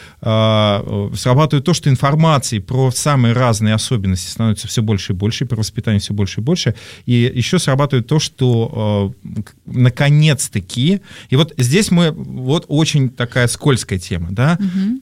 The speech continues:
Speaker 1: А, тема совсем другого, мне кажется, эфира разговора, но, а, часто ведь, э, отцы становятся у-, устра-, не, не самоустраняются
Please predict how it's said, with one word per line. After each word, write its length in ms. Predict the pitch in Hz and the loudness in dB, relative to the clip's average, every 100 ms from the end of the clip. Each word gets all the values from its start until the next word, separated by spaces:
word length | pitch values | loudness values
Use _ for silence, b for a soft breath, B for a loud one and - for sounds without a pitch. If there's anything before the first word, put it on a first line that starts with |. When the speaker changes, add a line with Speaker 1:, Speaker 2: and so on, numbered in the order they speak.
| 113 | 0
Speaker 1:
А, 640 | 107 107 98 98 - 107 98 104 | 2 4 2 0 -2 -8 -8 -6
тема 200 | - 156 | 0 2
совсем 360 | 139 135 151 123 | 2 0 2 2
другого, 380 | 127 113 123 95 | 2 2 2 2
мне 140 | 92 | 0
кажется, 340 | - 92 - | -2 -8 -6
эфира 340 | 98 - 101 95 | -6 -2 0 0
разговора, 520 | 98 117 135 175 139 | 0 0 2 2 4
но, 380 | 107 120 107 95 | 4 4 2 0
а, 180 | - 98 | -4 -4
часто 720 | - - 156 165 - 127 113 - B B | -4 -2 0 -2 0 0 0 -2 B B
ведь, 500 | 110 101 120 110 - | -6 0 2 0 -4
э, 280 | - 110 107 107 | -4 0 0 0
отцы 360 | 120 120 - 147 | -2 -2 0 0
становятся 800 | - 117 131 123 104 98 - - | 0 2 4 2 0 -4 -6 -6
у-, 400 | 143 147 - 135 | -4 -4 -4 -2
устра-, 320 | - 131 127 | -2 -2 0
не, 220 | 139 147 | 2 4
не 220 | 143 147 | 4 4
самоустраняются 1120 | 135 - 143 175 131 123 127 113 90 85 - | 2 0 2 2 0 0 2 2 0 -2 -10